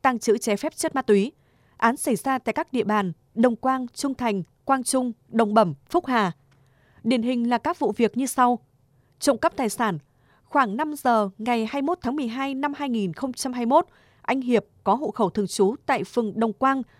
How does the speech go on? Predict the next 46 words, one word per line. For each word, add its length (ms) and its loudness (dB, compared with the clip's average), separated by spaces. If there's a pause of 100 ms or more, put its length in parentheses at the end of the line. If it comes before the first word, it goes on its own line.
(200)
ngủ 180 2
dậy 200 0
phát 180 -4
hiện 220 0
bị 160 -2
mất 240 -4
một 140 -2
số 180 -4
tài 160 -2
sản, 280 -4 (420)
gồm 340 2
một 80 -2
điện 180 0
thoại 200 -4
di 140 -6
động 280 0
nhãn 160 -4
hiệu 180 -4
Samsung 560 -2
A 120 0
ba 140 2
mươi, 280 2 (600)
một 160 0
dây 180 -4
chuyền 300 -2
bằng 180 0
bạc 200 2 (120)
có 120 2
gắn 220 -2
nanh 140 -4
hổ, 300 2 (260)
một 100 2
đồng 200 0
hồ 160 2
đeo 160 0
tay, 320 0 (300)
một 200 4
nhẫn 240 -4
vàng 240 -4
bốn 120 2
số 140 -4
chín, 300 0 (320)
trọng 240 0
lượng 240 0
bốn 200 0
chỉ, 300 0